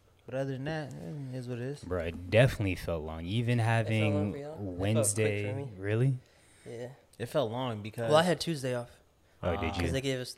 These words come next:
Speaker 3: Tuesday off for voting and stuff.
Speaker 2: Yeah, yeah, yeah.
Speaker 1: They gave y'all off to vote?
Speaker 3: Yeah.
Speaker 1: I wish they would've gave us off
Speaker 3: N B A
Speaker 1: to
Speaker 3: also
Speaker 1: vote.
Speaker 3: had zero games on voting day.
Speaker 2: <laughs>
Speaker 3: They had the day off,
Speaker 2: Oh,
Speaker 3: too.
Speaker 2: really?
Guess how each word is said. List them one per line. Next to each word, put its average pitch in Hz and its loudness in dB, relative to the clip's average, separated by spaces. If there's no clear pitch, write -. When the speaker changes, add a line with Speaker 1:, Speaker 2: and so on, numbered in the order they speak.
Speaker 3:
Tuesday 123 -6
off 120 -8
for 113 -6
voting 113 -6
and 123 -10
stuff. - -18
Speaker 2:
Yeah, 87 -2
yeah, 80 -4
yeah. 85 -4
Speaker 1:
They 127 -4
gave 165 -2
y'all 156 0
off 151 -2
to - -6
vote? 151 -8
Speaker 3:
Yeah. 139 -4
Speaker 1:
I 127 -12
wish 160 -4
they 147 0
would've 120 -2
gave 117 0
us 117 -4
off 117 0
Speaker 3:
N 135 2
B 156 2
A - 4
Speaker 1:
to 147 6
Speaker 3:
also 139 0
Speaker 1:
vote. 135 4
Speaker 3:
had 123 -4
zero 135 0
games 135 -4
on 120 0
voting 131 -4
day. 123 -6
Speaker 2:
<laughs> 107 -6
Speaker 3:
They 127 -4
had 135 -4
the 131 -6
day 135 -6
off, 131 -6
Speaker 2:
Oh, 107 4
Speaker 3:
too. 104 4
Speaker 2:
really? 120 2